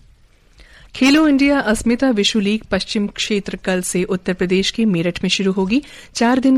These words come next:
की ये लीग सत्ताईस अगस्त तक चलेगी। इसमें उत्तर प्रदेश, मध्य प्रदेश, महाराष्ट्र, राजस्थान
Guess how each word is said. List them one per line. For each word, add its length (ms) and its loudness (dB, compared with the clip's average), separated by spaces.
की 100 2
ये 240 2
लीग 300 0
सत्ताईस 580 -2
अगस्त 360 -4
तक 160 -6
चलेगी। 400 -4
इसमें 260 -2
उत्तर 240 0
प्रदेश, 400 2
मध्य 260 2
प्रदेश, 440 2
महाराष्ट्र, 680 0
राजस्थान 680 -2